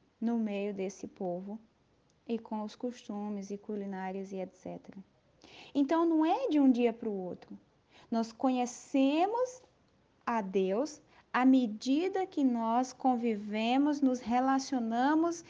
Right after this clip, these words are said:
intensamente e constante com esse Deus. E ele ainda diz que aquele que é nascido de Deus e conhece a Deus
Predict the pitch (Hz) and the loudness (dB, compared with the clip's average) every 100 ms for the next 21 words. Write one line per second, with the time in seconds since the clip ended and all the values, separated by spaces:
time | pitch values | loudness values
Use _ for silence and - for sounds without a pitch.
0 | - - 294 359 359 302 320 349 - 269 | -14 0 2 2 0 0 0 0 -2 -2
1 | 240 226 240 254 277 269 - - 285 - | -2 -2 -2 -2 -4 -8 -4 -2 -2 0
2 | - 359 392 - - 285 302 311 302 262 | 4 4 2 -6 -2 0 2 0 -2 -6
3 | - 233 240 - _ 214 214 - 233 202 | -4 -4 -4 -10 _ -8 -8 -6 -6 -6
4 | 180 190 - _ _ _ _ _ _ _ | -8 -10 -16 _ _ _ _ _ _ _
5 | _ - - - - - 294 339 339 320 | _ -20 -20 -20 -8 0 2 4 2 2
6 | 294 247 285 381 349 226 - 208 _ _ | 0 0 0 2 2 0 -6 -12 _ _
7 | _ _ _ _ _ _ - 302 311 320 | _ _ _ _ _ _ 2 4 4 2
8 | - - - 262 320 330 339 - 320 311 | -2 -10 -8 -4 -2 0 0 0 0 2
9 | 302 294 - - 311 381 415 370 302 240 | 2 0 -6 -2 0 0 0 0 0 0
10 | 240 240 247 - - 269 - 294 262 233 | 2 2 0 -4 -2 -2 0 2 4 2
11 | 233 240 330 381 - 339 233 208 220 254 | 2 2 2 -4 -4 -2 0 -2 -4 -8